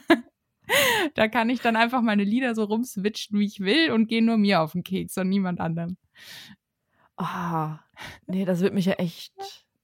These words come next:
Speaker 2: also so die letzten Sekunden, ja, also ich brauche diesen ewigen Fade, zum Schluss brauche ich auch nicht. Aber nee,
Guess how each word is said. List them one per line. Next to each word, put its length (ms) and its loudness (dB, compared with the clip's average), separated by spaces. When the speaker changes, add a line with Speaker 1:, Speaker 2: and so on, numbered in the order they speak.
Speaker 2:
also 160 4
so 100 8
die 80 4
letzten 360 6
Sekunden, 420 -2
ja, 220 6
also 160 2
ich 80 -6
brauche 180 4
diesen 300 2
ewigen 380 0
Fade, 340 0
zum 160 -2
Schluss 260 0
brauche 300 2
ich 120 0
auch 280 6
nicht. 400 -2
Aber 680 0
nee, 260 4